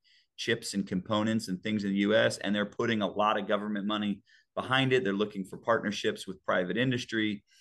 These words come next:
And so I think manufacturing in the U S is gonna continue to evolve.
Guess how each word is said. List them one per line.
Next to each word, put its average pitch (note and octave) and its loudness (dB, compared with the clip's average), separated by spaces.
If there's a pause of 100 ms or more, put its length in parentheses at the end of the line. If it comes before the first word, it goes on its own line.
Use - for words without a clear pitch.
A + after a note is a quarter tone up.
(400)
And G2+ 2
so G#2 4
I G#2 8
think A#2 -2
manufacturing A#2+ 2
in B2 -4
the B2 -2
U A#2+ 0
S A#2+ 2
is G2 -14
gonna A2 -6
continue A2 0
to F#2 2 (440)
evolve. G#2 4